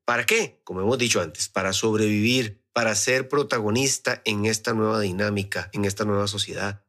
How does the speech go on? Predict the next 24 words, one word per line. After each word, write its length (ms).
en 140
la 100
que 120
se 100
están 460
haciendo 640
negocios. 680
Y 80
bueno, 420
la 180
vez 160
pasada 580
también 320
hablábamos 680
de 340
la 160
parte 400
social. 600
Hoy 100
vamos 220
a 40
hablar 200
del 120
ambiente. 840